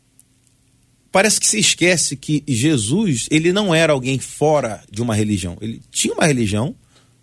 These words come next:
definida, diz o texto bíblico que ele cumpriu toda a lei, ele tinha seus compromissos com a sua fé e ele os praticava.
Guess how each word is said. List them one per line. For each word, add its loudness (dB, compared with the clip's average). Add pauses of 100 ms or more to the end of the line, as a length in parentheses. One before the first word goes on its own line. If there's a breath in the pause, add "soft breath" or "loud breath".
definida, 0 (680 loud breath)
diz 0
o -4
texto -2
bíblico -2
que 0
ele 2
cumpriu -2
toda 0
a -2
lei, -4 (340 soft breath)
ele 0
tinha 2
seus 0
compromissos 0
com -6
a 0
sua 0
fé -2
e 2
ele 2
os -4
praticava. -2